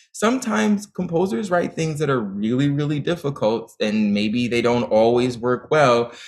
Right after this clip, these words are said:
And composers are all, what I've found, they've, they're always really open to, to feedback and understanding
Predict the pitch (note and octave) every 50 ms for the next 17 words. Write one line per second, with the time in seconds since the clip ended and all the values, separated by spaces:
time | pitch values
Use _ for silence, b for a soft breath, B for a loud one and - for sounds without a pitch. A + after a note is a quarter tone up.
0 | B B B B2 B2+ B2 - D#3 C#3+ C3+ D3 D#3 F3 G3 G3+ F#3+ G3 F#3+ - -
1 | - D#3 E3 D#3+ D#3 - - C#3 C#3 C#3 C#3+ D#3+ G3 G#3 - - _ _ - _
2 | _ _ _ _ _ _ - C#3 C3+ D3 F3 G3 G#3+ G#3 G#3+ G#3+ - - C#3 C#3+
3 | D3+ C#3 C3+ - - _ _ - D#3 C#3+ - D3+ F3+ B3 - F3 F#3 D#3 C3+ B2+
4 | B2+ C3+ B2 B2+ A#2+ - - G#2 A2 C#3 C#3 - A2+ F#2+ G2 G#2+ G2+ - - -
5 | G#2 G2+ F#2+ F#2 F#2 F2+ C#2 - - - - A#2+ - - A#2+ A#2 C3 C#3+ - A2
6 | A2 G2+ F#2+ G2 F#2+ - B B B B B B B - A#2 A#2+ A#2 A#2 A2 A#2
7 | - - A2+ G#2+ G#2+ G#2+ G#2 G#2 G#2 G2+ G2 G2 G2 -